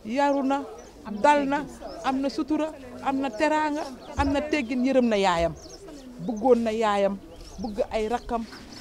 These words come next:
kenn mësu koo àtte ak ay rakkam, kenn mësu koo àtte ak yaayam, kenn mësu koo àtte ay ndijaayam ak i umpaañam ba ci mbedd mi.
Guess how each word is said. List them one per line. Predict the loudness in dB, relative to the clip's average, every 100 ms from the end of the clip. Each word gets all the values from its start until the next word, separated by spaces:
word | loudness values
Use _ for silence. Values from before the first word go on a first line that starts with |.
| 0
kenn | 4 4
mësu | 2 2 2
koo |
àtte | 2 0 -4 -6
ak | -6 -6
ay | -4 -4
rakkam, | -4 -2
kenn | 0 -2
mësu | -2
koo | -6
àtte | -6 -8 -6
ak | -6 -4
yaayam, | -4 -4
kenn | -4 -6
mësu | -8
koo |
àtte | -12 -8 -6
ay | -4
ndijaayam | -4 -4 -4 -6
ak |
i | -6
umpaañam | -4 0 2 2
ba | 0
ci | 0
mbedd | 4 4 4 2
mi. | 0